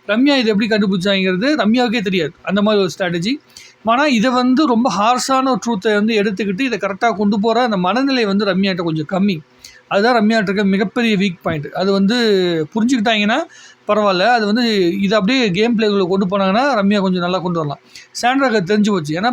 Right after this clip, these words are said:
பார்வதி நம்மகிட்ட வந்து ரொம்ப ஜாவோ-, ஜோவியலா பேச ஆரம்பிக்கிறானாலே, ஏன்னா already கொஞ்சம் குட் புக்ல இருந்திருக்காங்க. உள்ள வரும்போது கொஞ்சம் குட் புக்ல இருந்துட்டு அதுக்கப்புறம் தான் கொஞ்சம் வெளியே வந்து சாண்ட்ரா இப்போ கேம் ஆடுறது. இவ பேசுறது எல்லாத்தையும் கேட்டுப்போம். ஏன்னா இவ என்ன மனநிலை இருக்குங்கன்னு மொத்தமா உளறிடுவா. பார்வதி இருக்க மிகப்பெரிய வீக் பாயிண்ட் இது ஒண்ணு.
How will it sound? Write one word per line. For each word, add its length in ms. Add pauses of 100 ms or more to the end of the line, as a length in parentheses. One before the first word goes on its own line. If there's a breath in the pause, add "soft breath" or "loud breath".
பார்வதி 440
நம்மகிட்ட 380
வந்து 260
ரொம்ப 280
ஜாவோ-, 360
ஜோவியலா 340
பேச 320
ஆரம்பிக்கிறானாலே, 640 (400 loud breath)
ஏன்னா 100
already 300
கொஞ்சம் 360
குட் 220
புக்ல 160
இருந்திருக்காங்க. 420
உள்ள 220
வரும்போது 300
கொஞ்சம் 200
குட் 160
புக்ல 160
இருந்துட்டு 300
அதுக்கப்புறம் 320
தான் 80
கொஞ்சம் 180
வெளியே 200
வந்து 280
சாண்ட்ரா 320
இப்போ 240
கேம் 200
ஆடுறது. 340 (840)
இவ 180
பேசுறது 360
எல்லாத்தையும் 480
கேட்டுப்போம். 400 (360 loud breath)
ஏன்னா 140
இவ 240
என்ன 180
மனநிலை 440
இருக்குங்கன்னு 400
மொத்தமா 240
உளறிடுவா. 400
பார்வதி 420
இருக்க 220
மிகப்பெரிய 420
வீக் 180
பாயிண்ட் 240
இது 300
ஒண்ணு. 120